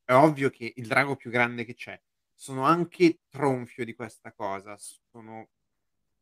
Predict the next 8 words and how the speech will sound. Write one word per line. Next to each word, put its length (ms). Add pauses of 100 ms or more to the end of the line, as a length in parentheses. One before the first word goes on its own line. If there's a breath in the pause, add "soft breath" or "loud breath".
contento, 1000
mm, 300
orgoglioso, 1000 (760)
"Venite 380
a 40
rompermi 720
le 100
scatole", 800